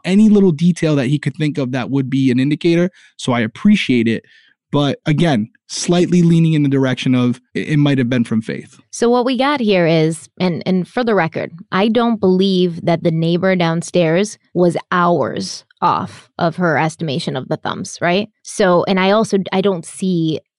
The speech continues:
Speaker 2: somebody, I think she was in her seventies at this point. Like, I don't see a seventy-year-old woman up watching T V at, like, four o'clock in the morning. You know, she would have done passed out by then. I would have. <laughs>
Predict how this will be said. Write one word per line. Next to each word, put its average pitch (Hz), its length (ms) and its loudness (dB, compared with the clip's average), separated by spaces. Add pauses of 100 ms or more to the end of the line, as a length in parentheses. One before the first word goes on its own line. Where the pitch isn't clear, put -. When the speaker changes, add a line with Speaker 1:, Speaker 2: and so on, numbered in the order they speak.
Speaker 2:
somebody, 175 520 -2
I 170 40 -4
think 240 180 -4
she - 160 -6
was 185 160 0
in 170 100 -2
her 165 160 -6
seventies 170 600 -2
at 180 120 -2
this 180 160 -4
point. 185 200 -2
Like, 170 140 -4
I 277 80 0
don't 220 160 0
see 175 180 2
a 170 60 2
seventy-year-old 160 720 0
woman 160 240 0
up 160 180 -2
watching 160 340 -2
T 170 200 0
V 156 260 2
at, 127 100 -2
like, - 200 -8
four 120 180 0
o'clock - 320 -2
in 190 60 2
the 185 80 2
morning. 220 480 2
You 190 120 2
know, 180 220 2
she - 240 -2
would 180 80 2
have 170 80 0
done 175 220 2
passed 170 260 2
out 156 160 0
by 156 160 2
then. 160 180 -2
I 175 200 0
would 156 220 0
have. 175 300 -2 (200)
<laughs> - 0 -